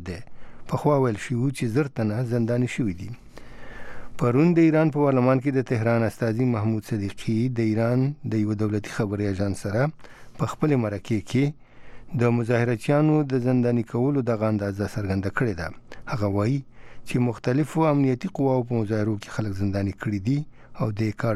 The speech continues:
دا خبره مشکله کړې ده چې د زنداني شوو خلکو صحیح اندازه معلومه شي. له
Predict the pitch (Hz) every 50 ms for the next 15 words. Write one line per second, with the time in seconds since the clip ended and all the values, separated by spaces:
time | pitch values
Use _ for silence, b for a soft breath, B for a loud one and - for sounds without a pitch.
0 | 98 104 101 - - 113 104 107 104 101 101 101 - - - 104 101 95 - -
1 | 151 147 131 117 131 147 156 170 - B B B B B B B B B - -
2 | - 123 110 110 110 104 117 113 113 110 113 113 110 - - 165 151 120 - -
3 | 110 107 - - 104 - 104 101 101 98 98 98 98 98 98 101 107 95 90 95
4 | 98 98 104 113 135 139 117 95 85 - - 101 95 87 - - - - - -
5 | - - - - - - - - - - - - B B B B B B B B
6 | B B B B B B B B - - 135